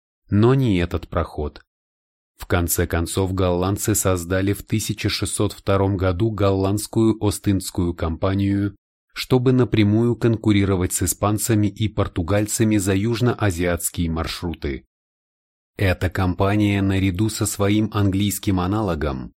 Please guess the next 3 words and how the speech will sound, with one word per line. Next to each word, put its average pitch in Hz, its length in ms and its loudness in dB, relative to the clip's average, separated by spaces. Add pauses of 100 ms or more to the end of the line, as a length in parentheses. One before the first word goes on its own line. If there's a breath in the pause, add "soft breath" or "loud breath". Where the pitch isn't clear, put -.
(180)
британской 110 760 -2
Ост-Индской 98 640 -2
компанией 78 880 -4